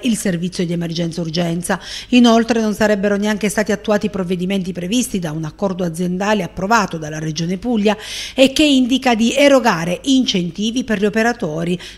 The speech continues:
delle zone disagiate, proprio come i comuni di Vieste, Peschici o i centri dei Monti Dauni. Tornando a Vieste, la situazione si fa sempre più preoccupante, perché da mesi ormai gli utenti denunciano l'assenza del medico in postazione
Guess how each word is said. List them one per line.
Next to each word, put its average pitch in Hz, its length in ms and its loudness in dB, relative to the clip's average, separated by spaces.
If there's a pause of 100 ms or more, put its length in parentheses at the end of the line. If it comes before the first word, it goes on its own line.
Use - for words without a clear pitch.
(180)
delle 220 400 4
zone 160 360 -4
disagiate, 175 720 -2
proprio 202 440 4
come 160 200 -4
i 156 40 -8
comuni 156 360 -6
di 156 100 -8
Vieste, 190 500 0
Peschici 240 720 0 (280)
o 294 80 8
i 320 100 6
centri 160 420 -2
dei 202 140 2
Monti 175 320 0
Dauni. 170 440 -4 (400)
Tornando 320 440 6
a 247 40 4
Vieste, 220 440 2
la 196 80 0
situazione 208 500 -2
si - 140 -8
fa 185 100 -6
sempre 202 320 -2
più 196 160 -4
preoccupante, 190 680 -4
perché 214 300 -2
da 220 120 2
mesi 180 300 0
ormai 180 360 -2
gli 190 80 -2
utenti 175 440 -2
denunciano 180 580 -2
l'assenza 208 480 -2
del 190 180 0
medico 185 460 0
in 190 80 2
postazione 196 800 -2